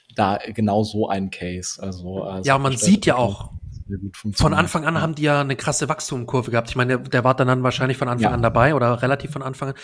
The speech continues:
Speaker 2: Und da sieht man ja auch, es
Speaker 1: Genau,
Speaker 2: ging
Speaker 1: also
Speaker 2: gleich
Speaker 1: es hat
Speaker 2: krass
Speaker 1: schon
Speaker 2: los.
Speaker 1: etwas gedauert. Es hat etwas gedauert, aber da haben wir diesen, diesen Teil, diesen Faktor von der Knoten platzt. Dann ging's auf einmal
Speaker 2: Ja.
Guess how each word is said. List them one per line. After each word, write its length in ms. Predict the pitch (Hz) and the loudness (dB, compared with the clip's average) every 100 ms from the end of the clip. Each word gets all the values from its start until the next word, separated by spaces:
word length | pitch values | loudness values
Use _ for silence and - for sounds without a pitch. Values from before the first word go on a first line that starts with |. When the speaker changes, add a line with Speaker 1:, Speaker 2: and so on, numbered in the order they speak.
| - - | -18 -4
Speaker 2:
Und 60 | |
da 60 | 127 | -4
sieht 200 | 139 180 | -2 -2
man 80 | 160 | 0
ja 100 | 123 | 0
auch, 60 | |
es 80 | 120 | 0
Speaker 1:
Genau, 120 | 123 101 | 0 2
Speaker 2:
ging 80 | |
Speaker 1:
also 120 | 135 147 | 4 4
Speaker 2:
gleich 120 | 170 | 4
Speaker 1:
es 60 | |
hat 60 | 170 | 2
Speaker 2:
krass 160 | - 160 | 2 4
Speaker 1:
schon 80 | 175 | 6
Speaker 2:
los. 200 | 175 202 | 6 4
Speaker 1:
etwas 240 | 180 175 | 2 2
gedauert. 760 | 156 113 113 160 220 240 - - _ - | 2 6 6 6 4 0 -4 -18 _ -12
Es 120 | - | -6
hat 240 | 151 - | -6 -6
etwas 320 | - - 165 - | -8 -4 -4 -2
gedauert, 320 | 120 143 165 | 4 4 4
aber 160 | 139 | 2
da 80 | 127 | 2
haben 120 | 139 | 2
wir 60 | 147 | 0
diesen, 300 | 135 131 127 | -2 -4 -4
diesen 320 | 123 123 120 | -4 -2 -4
Teil, 360 | 117 120 123 - | 2 4 4 2
diesen 260 | - 117 117 | -4 -6 -4
Faktor 400 | 123 - 123 117 | -4 -2 0 0
von 240 | - 120 | 0 0
der 120 | 113 | 0
Knoten 500 | 110 - 127 131 120 | -2 -2 0 0 -2
platzt. 560 | - 120 113 - - - | 2 6 6 2 -8 -8
Dann 140 | 107 | -4
ging's 240 | 101 120 120 | 0 0 0
auf 160 | - | -2
einmal 320 | - 120 123 113 | 0 2 4 4
Speaker 2:
Ja. 120 | 110 | 2